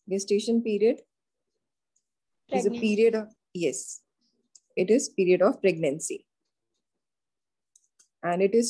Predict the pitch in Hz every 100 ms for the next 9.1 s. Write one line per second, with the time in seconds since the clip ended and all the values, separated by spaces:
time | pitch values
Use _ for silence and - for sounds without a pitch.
0 | - 202 202 180 170 175 180 214 339 -
1 | - _ _ - - 185 - 196 190 214
2 | 247 - _ _ _ _ _ _ 190 202
3 | 202 - 196 196 - 247 254 240 247 226
4 | 240 349 - - _ _ _ _ _ -
5 | 190 185 269 277 254 196 208 220 254 254
6 | 208 202 190 185 - - _ _ _ _
7 | - 185 175 233 233 220 233 226 254 254
8 | 220 208 220 185 190 202 190 180 208 247